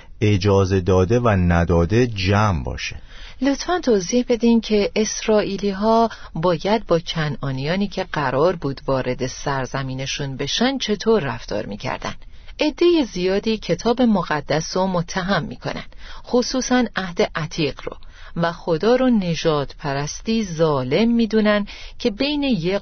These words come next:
Speaker 2: قوم و اقوام دیگه تبعیض قائل می‌شه. اگه اینطوره، پس چرا اقوام دیگه بین قوم خدا ساکن شدن؟
Speaker 1: من نظر یکی از مردان خدا دربارهٔ آیه‌ای در متی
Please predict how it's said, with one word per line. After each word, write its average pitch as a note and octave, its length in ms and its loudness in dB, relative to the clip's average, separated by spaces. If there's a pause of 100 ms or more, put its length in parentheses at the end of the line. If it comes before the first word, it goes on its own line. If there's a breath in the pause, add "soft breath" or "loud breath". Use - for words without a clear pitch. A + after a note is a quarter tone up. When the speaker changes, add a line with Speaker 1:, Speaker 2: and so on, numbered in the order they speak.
Speaker 2:
قوم F3 320 0
و D3+ 200 0
اقوام G#3 540 0
دیگه F#3 340 0
تبعیض - 560 -2
قائل - 280 -2
می‌شه. - 280 -6 (600 loud breath)
اگه F4+ 340 0
اینطوره، G3 520 0
پس G#3+ 240 -6
چرا D4 360 0
اقوام D3 540 0
دیگه C3+ 340 -2
بین C#3+ 380 0
قوم C#3+ 400 0
خدا C3 340 -2
ساکن B2+ 520 -4
شدن؟ - 340 -4 (360)
Speaker 1:
من F3 280 4
نظر A#2+ 360 4
یکی C3 300 0
از A#2 180 4
مردان G#2 580 4
خدا G2+ 500 4
دربارهٔ F#2 720 2
آیه‌ای F#2+ 460 4
در A#2+ 220 4
متی G#2 600 2